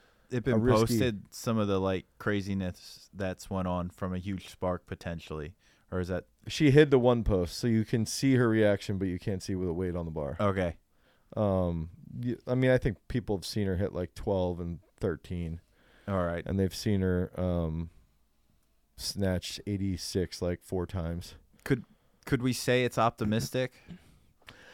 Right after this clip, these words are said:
Speaker 2: I think so. I think what's,
Speaker 1: I
Speaker 2: what
Speaker 1: haven't seen anything, so
Speaker 2: Yeah, I think what's funny
Speaker 1: I'm
Speaker 2: for
Speaker 1: fishing.
Speaker 2: me <laughs> is, like,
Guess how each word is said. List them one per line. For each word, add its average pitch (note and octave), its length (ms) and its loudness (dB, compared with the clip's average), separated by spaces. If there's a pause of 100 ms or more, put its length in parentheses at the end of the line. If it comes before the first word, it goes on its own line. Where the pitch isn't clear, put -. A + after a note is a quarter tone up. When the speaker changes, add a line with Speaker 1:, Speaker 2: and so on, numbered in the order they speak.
(140)
Speaker 2:
I C3 80 0
think F#3+ 200 4
so. C3 140 6
I A#2 80 8
think - 180 0
what's, - 300 2
Speaker 1:
I A2 40 4
Speaker 2:
what B2+ 80 10
Speaker 1:
haven't A2+ 200 6
seen G2+ 220 -2
anything, F2+ 520 -6
so - 200 -12 (100)
Speaker 2:
Yeah, C#3+ 300 10
I B2+ 100 6
think F3 240 -2
what's D#3+ 200 0
funny B2+ 260 2
Speaker 1:
I'm C3+ 40 0
Speaker 2:
for B2 180 2
Speaker 1:
fishing. B2 400 2 (260)
Speaker 2:
me E3 140 2
<laughs> - 40 -8
is, C3 240 4
like, A#2 360 4